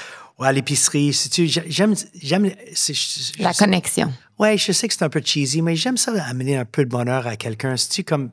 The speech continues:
Speaker 1: tu peux dire des petites choses à quelqu'un qui peut faire une différence pour eux. Et moi, j'a-, j'adore ça, parler du monde. Sais-tu, comme, des fois, en, en, si, euh, quand je m'en vais à des concerts ou des, ou des films, des fois, ou des, des premières,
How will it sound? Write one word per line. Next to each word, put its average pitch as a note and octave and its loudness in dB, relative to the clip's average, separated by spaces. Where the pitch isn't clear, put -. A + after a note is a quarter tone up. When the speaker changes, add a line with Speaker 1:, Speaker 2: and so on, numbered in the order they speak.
Speaker 1:
tu - -4
peux B3 2
dire B3 4
des F#3 4
petites - -2
choses A#3+ 0
à D3 -4
quelqu'un C#3 -2
qui F3 -10
peut C3+ -10
faire E3+ 0
une C#3+ 0
différence G#3 2
pour G#2+ -8
eux. A#2+ -8
Et D3 2
moi, D#3+ 6
j'a-, D#3+ 0
j'adore C#3 2
ça, G#3+ 2
parler C#3 2
du B2 -4
monde. B2+ 0
Sais-tu, - -4
comme, A#2 0
des A#2+ -2
fois, D3 4
en, C3 2
en, A#2+ 0
si, - 0
euh, - -10
quand E3 2
je C3+ 0
m'en C#3 4
vais C#3+ 4
à - -2
des A#2 -4
concerts B2+ 2
ou A#2+ 0
des, A2 -2
ou A#2 -2
des A2+ -2
films, B2+ 2
des A#2 0
fois, A#2+ 2
ou A#2 0
des, A2+ 0
des A2 -2
premières, A#2+ 0